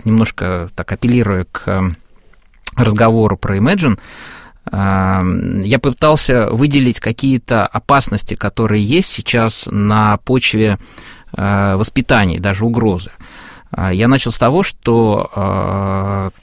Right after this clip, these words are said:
когда мы говорим о традиционных ценностях, мы, наверное, должны, э, констатировать одно из таких несомненных достижений современного строительства государственного российского, как, э, некий сформировавшийся общественный консенсус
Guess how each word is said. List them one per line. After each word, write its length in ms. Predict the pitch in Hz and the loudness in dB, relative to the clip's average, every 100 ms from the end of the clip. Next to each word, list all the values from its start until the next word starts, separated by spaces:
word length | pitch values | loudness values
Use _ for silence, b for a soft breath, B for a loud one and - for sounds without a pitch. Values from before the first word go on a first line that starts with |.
| _ - | _ -6
когда 340 | 110 113 120 | -2 2 2
мы 140 | 110 | 2
говорим 360 | 101 107 107 104 | 2 0 2 0
о 60 | 98 | 0
традиционных 560 | 113 104 120 98 95 | -4 -2 -2 -2 -2
ценностях, 720 | - 208 214 - - 98 - 95 98 | 0 2 2 0 -2 -4 -6 -6 0
мы, 140 | 226 | 2
наверное, 420 | 113 110 113 107 | 2 2 2 0
должны, 500 | 95 101 107 160 202 B B B B B | 0 -2 0 0 -2 B B B B B
э, 160 | - 95 | -8 -6
констатировать 760 | - 110 - 117 151 139 117 113 | -2 -2 0 0 2 2 2 2
одно 340 | 113 123 120 | 2 4 4
из 320 | 107 - - | 2 -2 -6
таких 460 | - - 117 - - b b - _ - | -6 -4 -2 -4 -10 b b -20 _ -2
несомненных 600 | 113 117 135 139 123 101 | 2 6 6 6 4 2
достижений 720 | 92 107 117 113 123 107 87 - - _ _ - - - - | -2 -2 0 2 4 2 0 -6 -20 _ _ -20 -20 -18 -8
современного 920 | - 120 - 247 - 104 196 - - - - | 0 2 6 6 6 4 2 -2 -8 -14 -8
строительства 520 | - 110 147 - - | -4 -2 -4 -6 -6
государственного 540 | 104 - 98 95 95 | -6 -4 -4 -4 -4
российского, 580 | 95 - 95 - - 87 B B B B - | -4 -4 -6 -6 -8 -8 B B B B -6
как, 300 | - 104 - | -2 -2 -2
э, 380 | 104 101 101 98 | -2 0 2 2
некий 260 | 101 110 104 | 2 0 -2
сформировавшийся 840 | - 104 104 104 139 156 120 - | -4 0 0 2 2 0 -2 -2
общественный 460 | 107 - 120 - 101 | -2 0 -2 -2 -4
консенсус 600 | 104 104 - 180 127 | -2 -2 0 0 -2